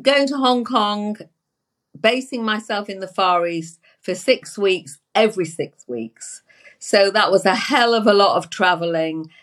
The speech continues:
flying around all the Far East. Didn't just go to Hong Kong.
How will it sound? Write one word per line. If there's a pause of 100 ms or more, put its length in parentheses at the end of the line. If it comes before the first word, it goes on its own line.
(120)
flying
around
all
the
Far
East.
Didn't
just
go
to
Hong
Kong.